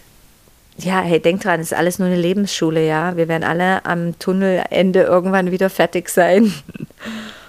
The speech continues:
und werden, wer weiß, vielleicht zurückschauen und denken, "Hey, wie konnte ich nur das Leben so ernst nehmen? Wie konnte ich nur so angespannt sein? Wie konnte ich nur nicht schlafen können, weil mich irgendwas beschäftigt?" Ähm, so what? Ja, ein,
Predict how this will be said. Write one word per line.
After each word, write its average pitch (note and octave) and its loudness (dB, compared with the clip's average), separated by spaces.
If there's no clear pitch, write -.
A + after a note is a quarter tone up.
und F3 -4
werden, E3+ 2
wer G#3 4
weiß, G3 0
vielleicht F3 -2
zurückschauen F3+ 0
und E3+ -4
denken, E3+ 0
"Hey, F3 0
wie E3+ -4
konnte - -8
ich - -8
nur F3 -2
das E3+ -10
Leben E3+ -2
so F#3 -2
ernst E3+ -6
nehmen? E3+ -4
Wie E3+ -4
konnte F3 -2
ich F3 -6
nur F3 -2
so E3+ -8
angespannt F3 -4
sein? D#3+ -2
Wie F3 -4
konnte E3+ -4
ich - -6
nur F3+ 0
nicht F#3 -2
schlafen E3+ 2
können, F3 0
weil E3+ 4
mich E3+ -6
irgendwas F3 -2
beschäftigt?" E3 -2
Ähm, E3 -4
so G#3+ 2
what? D#3+ 0
Ja, D#3+ 0
ein, F3 -4